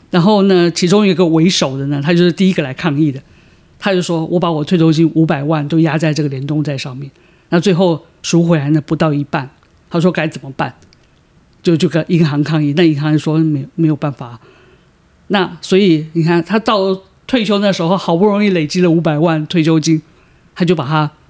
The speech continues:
全压在一个地方了。那这个是不是在这个财商上面，他可能在年轻的时候没有慢慢去学会，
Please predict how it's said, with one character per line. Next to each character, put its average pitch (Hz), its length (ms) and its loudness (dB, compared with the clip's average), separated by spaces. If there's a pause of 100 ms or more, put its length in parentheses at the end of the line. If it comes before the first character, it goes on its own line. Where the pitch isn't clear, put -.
(220)
全 160 240 0
压 170 140 2
在 156 100 0
一 151 60 -2
个 151 100 -8
地 151 160 -2
方 139 200 -10
了。 143 100 -10 (380)
那 247 100 0
这 - 140 -2
个 190 140 0
是 226 140 -4
不 208 40 2
是 185 240 0 (140)
在 208 160 0
这 202 120 -2
个 180 40 0
财 - 260 -6
商 196 240 0
上 190 120 0
面， 175 220 4 (280)
他 - 80 -10
可 202 120 2
能 165 80 6
在 185 60 4
年 160 200 4
轻 175 140 0
的 165 40 2
时 - 80 -2
候 160 60 2
没 156 140 0
有 151 200 0 (440)
慢 202 140 0
慢 185 160 2
去 175 160 -2
学 143 240 -6
会， 143 240 -4